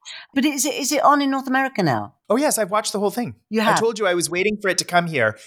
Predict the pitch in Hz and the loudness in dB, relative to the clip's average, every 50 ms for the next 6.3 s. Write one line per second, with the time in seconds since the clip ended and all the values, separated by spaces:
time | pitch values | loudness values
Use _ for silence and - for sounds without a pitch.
0 | - - 147 147 147 175 180 180 185 - 165 165 - - 175 165 160 151 - - | -10 -4 -2 0 2 2 2 0 0 0 0 0 -2 -2 -4 -4 -6 -6 -6 -2
1 | - 196 202 196 - 160 127 120 123 - - - - _ _ _ _ - - 143 | 0 0 0 0 0 0 0 0 0 0 -2 -2 -4 _ _ _ _ -4 -4 -2
2 | 143 147 165 175 170 - - 156 165 175 175 170 156 143 127 120 120 110 117 110 | -2 -2 0 0 2 0 0 -2 -6 -4 -4 -4 -2 0 2 2 2 0 0 -2
3 | - - 117 110 110 - - - - 127 104 98 147 165 - - - 123 104 101 | 0 0 2 0 0 -2 -6 -6 -4 -4 0 2 2 2 0 0 -2 -2 -2 -2
4 | - - - 127 113 117 117 120 113 120 104 - - 147 135 - - - _ _ | -2 -2 -2 -2 -2 -2 -4 -4 -4 -4 -2 -2 -2 0 -2 -4 -6 -10 _ _
5 | _ _ - 135 139 160 160 165 160 151 139 139 139 127 - 147 123 117 98 - | _ _ -10 -4 -2 0 0 0 0 -2 -4 -4 -4 -2 -2 -4 -4 -4 -2 -2
6 | 117 110 - - 107 101 | -2 -2 0 0 0 2